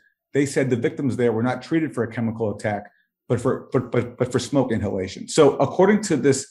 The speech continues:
Sarikib report, all samples that they received were obtained from the White Helmets,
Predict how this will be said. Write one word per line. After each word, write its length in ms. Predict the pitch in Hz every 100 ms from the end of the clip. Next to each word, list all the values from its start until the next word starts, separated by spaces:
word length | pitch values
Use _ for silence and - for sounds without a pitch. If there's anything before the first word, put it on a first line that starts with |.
| _ _ _
Sarikib 760 | - 147 156 - 147 131 120 - -
report, 600 | 127 - 127 95 - _ _ _ _ - - -
all 180 | 135 180
samples 380 | - 170 160
that 100 | 135
they 100 | 131
received 540 | 131 123 - 117 107 110 - _ _ -
were 460 | 135 120 120 - - _ -
obtained 500 | 123 117 147 139 135
from 180 | 131 120
the 60 |
White 240 | 110 113 110
Helmets, 480 | 107 101 85 -